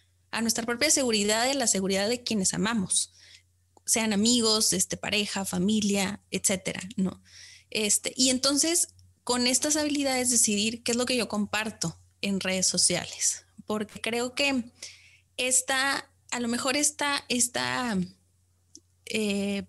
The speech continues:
atención a querer, eh, proteger mucho, eh, la seguridad de, de ese celular, ¿no? O,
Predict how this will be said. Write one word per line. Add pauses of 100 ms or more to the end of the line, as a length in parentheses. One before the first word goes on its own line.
atención (340)
a
querer, (320)
eh,
proteger
mucho,
eh,
la
seguridad
de,
de
ese
celular,
¿no?
O,